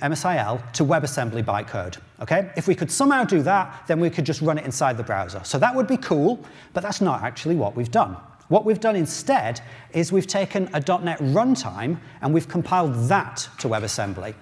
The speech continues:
So we're not compiling your code to WebAssembly, we've already compiled the runtime to WebAssembly.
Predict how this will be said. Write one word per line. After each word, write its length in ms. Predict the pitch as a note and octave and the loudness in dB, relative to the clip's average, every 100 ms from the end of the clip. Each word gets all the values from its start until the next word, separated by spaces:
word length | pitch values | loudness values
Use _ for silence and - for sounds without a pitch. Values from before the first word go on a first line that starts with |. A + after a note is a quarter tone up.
| - - | -20 -4
So 120 | C#3+ | 0
we're 80 | C#3+ | 2
not 160 | G3 | 0
compiling 460 | C#3 F#3 F#3 D#3+ C#3+ | -2 0 0 2 2
your 220 | B2+ F#3 | 2 2
code 260 | F3 C#3+ A2+ | 2 -2 -4
to 60 | A#2 | -4
WebAssembly, 600 | A2 A2 A#2+ A2+ A2+ D3 - - | -4 -2 -4 -2 -2 -4 -6 -4
we've 240 | - C#3 C#3 | 0 0 2
already 360 | F#3+ G3+ E3+ | 2 2 0
compiled 440 | D#3+ D#3 D3 D3+ B2+ | -2 -4 -2 0 0
the 60 | |
runtime 560 | B2 D#3+ E3 - B2+ G#2 | 0 0 0 -2 -4 -4
to 80 | G#2 | -4
WebAssembly. 580 | G2+ F2 - F#2 F#2 | -4 -4 -6 -8 -10